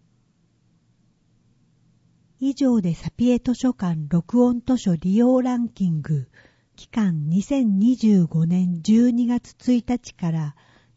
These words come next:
二千二十五年十二月三十一日までを終わります。録音図書に関するお問い合わせリクエストは、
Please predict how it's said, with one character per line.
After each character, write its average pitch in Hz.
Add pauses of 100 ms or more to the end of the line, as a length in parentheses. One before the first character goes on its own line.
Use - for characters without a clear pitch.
(100)
二 180
千 226
二 233
十 208
五 165
年 165
十 254
二 240
月 247
三 247
十 180
一 160
日 240
ま 196
で 170
を 160
終 151
わ 170
り 156
ま 147
す。 - (1120)
録 190
音 254
図 285
書 254
に 190
関 202
す 233
る 185
お 160
問 208
い 202
合 196
わ 196
せ 180
リ 170
ク -
エ 208
ス -
ト 165
は、 143